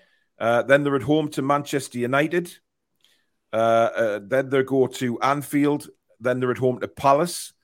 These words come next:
Then they go to Villa, home to Brentford, at home to Tot-, sorry, away at Leeds, and at home to West Ham. Sorry, no. Sorry, Leeds is the final game.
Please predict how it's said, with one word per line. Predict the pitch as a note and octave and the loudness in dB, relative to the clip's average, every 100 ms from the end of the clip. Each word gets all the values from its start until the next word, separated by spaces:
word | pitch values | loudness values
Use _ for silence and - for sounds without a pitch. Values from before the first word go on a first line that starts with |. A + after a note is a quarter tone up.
| _ _ _ _ - | _ _ _ _ 2
Then | C#3 D3+ | 4 4
they | C3+ | 2
go | C#3 | 0
to | C3 | 0
Villa, | G#2 C#3+ B2+ C3 - _ _ _ _ _ _ _ _ _ _ _ _ | 0 2 4 2 -2 _ _ _ _ _ _ _ _ _ _ _ _
home | C#3+ D3+ | 2 2
to | D3 | 0
Brentford, | B2+ C3+ C3 - B2+ - - _ _ _ _ _ _ - | 0 0 0 0 -2 -2 -14 _ _ _ _ _ _ -12
at | G#2+ | -8
home | - D3+ D#3 | 0 0 0
to | D3+ | -4
Tot-, | - C3+ - - | 0 0 0 -4
sorry, | - C#3+ C3 | -2 0 0
away | B2+ D3 | 0 0
at | D3+ - | 0 -4
Leeds, | B2+ B2+ B2 C3 - - - _ _ _ _ _ _ A#2+ | -4 -2 -4 -8 -10 -12 -16 _ _ _ _ _ _ -4
and | B2 A#2+ | -4 -4
at | A2+ | -4
home | B2 C3 C3 C3 | 0 0 0 -4
to | B2+ | -6
West | A#2 A#2+ - - _ | -2 -2 -4 -18 _
Ham. | _ - A#2+ G2 D#2+ - _ _ _ _ _ _ _ _ _ - - - - | _ -10 -8 -6 -8 -16 _ _ _ _ _ _ _ _ _ -20 -20 -20 -2
Sorry, | F3+ C#3 | 2 4
no. | C#3 C3 F#2 _ _ | 4 2 0 _ _
Sorry, | - C3+ F#2+ A#2 | -2 -2 -2 -2
Leeds | C3 A#2+ | -4 -4
is | A2+ | -10
the | A2 | -6
final | B2 A#2 G2+ | -2 0 -2
game. | G2 F2+ | -6 -8